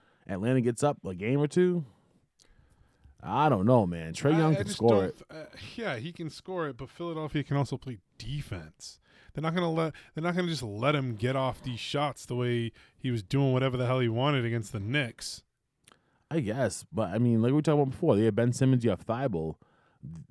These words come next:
Speaker 1: these guys are a little bit bigger. They, they don't really have, like, a small, quick guard defender, and I think Trae Young's gonna put a little stress on these guys. If they don't have Embiid, that means they're gonna have to lie, rely on the one and only Superman himself,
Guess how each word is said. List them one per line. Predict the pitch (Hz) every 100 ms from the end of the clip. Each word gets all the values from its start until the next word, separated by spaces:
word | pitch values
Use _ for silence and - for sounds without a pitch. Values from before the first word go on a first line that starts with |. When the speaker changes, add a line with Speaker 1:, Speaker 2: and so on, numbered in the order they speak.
| -
Speaker 1:
these | 123 180
guys | 226 247
are | 220
a |
little | 208 202
bit | 170
bigger. | 156 175
They, | 120 139
they | 139 123 131
don't | 220 233
really | 226 220
have, | 208 220
like, | 175
a | 131
small, | - 147 156 160
quick | - 160 76
guard | 107 127
defender, | 117 - 180 160 95
and | 90
I | 98
think | - 185 143
Trae | - 156
Young's | 165 143
gonna | 135
put | 120 147
a |
little | 147
stress | 131 139 170
on | 117
these | 98
guys. | 82 87 92
If | 87
they | 117
don't | 196
have | 208 185
Embiid, | 143 202 160 110 - - _ -
that | 131
means | 165 156
they're | 135
gonna | 135
have | 131
to | 117
lie, | 117 120 -
rely | 98 117 131
on | 123
the | 107
one | 104 120 143 143
and | 101 90
only | 135 127 98 87 - _ _
Superman | - - 135 127 127
himself, | 123 - 135 107